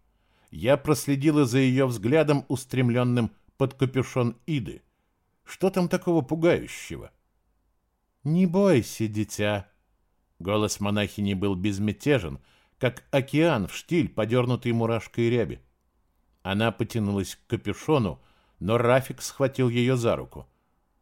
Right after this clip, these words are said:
«Ида, кругом люди», полушепотом предостерег он,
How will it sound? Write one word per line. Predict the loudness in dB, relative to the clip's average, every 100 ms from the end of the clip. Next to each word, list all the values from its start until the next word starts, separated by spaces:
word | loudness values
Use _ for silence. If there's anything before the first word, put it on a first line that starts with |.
| _
«Ида, | -2 2 4 4 0 -8 _ _ _ _ _
кругом | -6 -2 2 4 4
люди», | 4 2 0 -4 -12 _ _ _ _ -2
полушепотом | 2 2 0 -2 -2 -2 -2
предостерег | 0 -2 -2 -2 -2 0 2 0
он, | -2